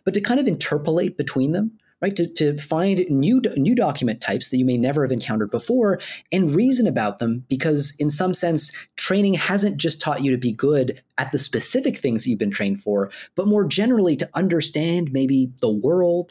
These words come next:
to build a world model or something like that. Um, so one of the key challenges in robotics is that, yeah, you make an arm that manipulates a Rubik's Cube,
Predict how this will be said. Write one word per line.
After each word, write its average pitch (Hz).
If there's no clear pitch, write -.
to 110
build 104
a -
world 196
model 170
or 147
something 151
like 143
that. 139
Um, 127
so -
one 170
of 190
the 175
key -
challenges 131
in 113
robotics 165
is 131
that, 123
yeah, 214
you 107
make 175
an 120
arm 156
that 131
manipulates 127
a 113
Rubik's 165
Cube, 113